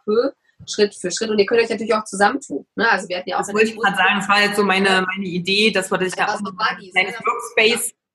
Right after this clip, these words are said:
Speaker 1: Ja. Ey,
Speaker 2: <laughs> online.
Speaker 1: doch, genau, online. Äh, und wir sind doch
Speaker 2: Genau.
Speaker 1: alle Personal Trainer und wir haben doch irgendwie die gleichen oder fast die gleichen,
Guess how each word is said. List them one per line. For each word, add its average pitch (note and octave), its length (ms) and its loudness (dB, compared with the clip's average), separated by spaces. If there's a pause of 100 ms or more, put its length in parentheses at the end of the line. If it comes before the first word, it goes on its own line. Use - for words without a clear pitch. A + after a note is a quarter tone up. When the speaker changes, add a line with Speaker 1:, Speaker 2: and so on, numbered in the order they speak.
Speaker 1:
Ja. C#4 220 0
Ey, - 80 -14
Speaker 2:
<laughs> - 40 -4
online. A3 580 2 (200)
Speaker 1:
doch, A3+ 140 -8
genau, A3+ 300 -8
online. A3 480 -10
Äh, G3+ 160 -6
und G3 160 -10
wir G3 80 -10
sind G#3 160 -12
doch G3+ 100 -8
Speaker 2:
Genau. - 140 2
Speaker 1:
alle A#3 180 0
Personal A3 400 -8
Trainer A3 420 -4
und F#3 120 -6
wir F#3 80 -2
haben F#3+ 100 -4
doch F#3+ 140 -4
irgendwie F3+ 360 -12
die - 100 -20
gleichen E3+ 580 0
oder D#3 200 0
fast - 480 -2
die G#3+ 120 -10
gleichen, G3+ 760 -2